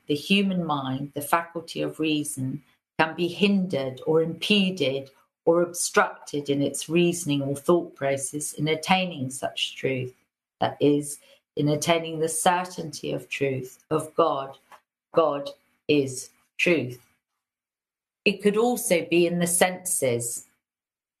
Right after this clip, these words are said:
What somebody hears or what they read may influence them, the way they think. If we think, for example, the secular culture around us,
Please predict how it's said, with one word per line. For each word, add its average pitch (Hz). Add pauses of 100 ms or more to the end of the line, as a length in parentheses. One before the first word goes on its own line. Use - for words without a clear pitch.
(1400)
What 156
somebody 165
hears 135
or 151
what 185
they 180
read 165 (100)
may 170
influence 180
them, 127 (720)
the 165
way 156
they 156
think. 131 (680)
If -
we 151 (220)
think, 165
for 165
example, 165
the 165
secular 175
culture 165
around 175
us, 139